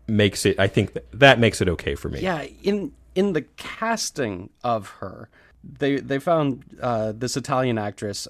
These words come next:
Speaker 2: uh, Maria Grazia Cucinato, who is so stunningly beautiful,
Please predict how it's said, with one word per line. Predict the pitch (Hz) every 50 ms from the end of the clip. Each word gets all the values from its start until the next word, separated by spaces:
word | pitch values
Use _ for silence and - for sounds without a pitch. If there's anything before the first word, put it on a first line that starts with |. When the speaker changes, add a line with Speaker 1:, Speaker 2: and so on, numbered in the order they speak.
| -
Speaker 2:
uh, | 107 104 98 98 98
Maria | 104 113 117 120 117 113 107
Grazia | 113 110 107 110 110 - - 113 104 101 98 98 101 101
Cucinato, | - - 127 113 - 113 107 101 92 95 92 90 95 107 -
who | - 120 110 104
is | 104 101 101 - - - - - - - - - - _ _
so | - - - - - - - - - 185 196 190 175 165 165 156 139 - 151 - - - - - - _
stunningly | - - - - - - - 151 151 156 156 151 143 139 135 131 123
beautiful, | 107 107 117 120 120 120 107 - - 107 101 98